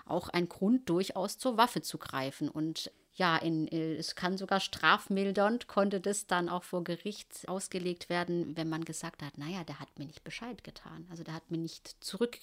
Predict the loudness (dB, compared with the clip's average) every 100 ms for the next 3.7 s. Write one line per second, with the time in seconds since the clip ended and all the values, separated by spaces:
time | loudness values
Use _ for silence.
0 | -18 _ _ _ _ -8 -6 0 2 4
1 | 4 6 8 8 6 4 -12 -12 -12 -12
2 | -14 -10 -2 0 0 -2 -6 -8 -6 -4
3 | -2 -4 -6 -2 -2 -2 -4